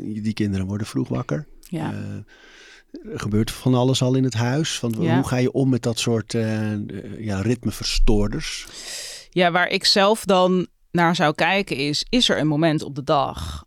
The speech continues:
Speaker 2: waarop je zeker weet dat dat niet gebeurt? Dus we hebben het nu de hele tijd over die ochtend. Dat hoeft natuurlijk helemaal niet, hè? Kijk, je hoort zoveel mensen oreren over de ochtend. Ik doe dat ook. Maar je hebt ook mensen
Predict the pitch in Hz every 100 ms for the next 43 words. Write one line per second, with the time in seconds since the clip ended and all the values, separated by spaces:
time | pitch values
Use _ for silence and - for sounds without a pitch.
0 | _ 165 - 151 165 151 170 160 147 131
1 | 143 135 131 135 123 - 143 151 202 330
2 | - - 151 151 - 165 170 160 160 156
3 | 165 - 147 143 143 139 180 196 - 143
4 | 123 143 - 139 151 294 247 - 185 156
5 | 151 143 151 143 131 135 127 175 277 185
6 | 185 - - - - 165 180 - - -
7 | 185 190 175 160 160 - - 170 190 190
8 | 185 - 156 151 151 160 165 - 131 -
9 | 185 180 165 156 - 151 131 - - -
10 | 165 170 160 151 151 - 147 -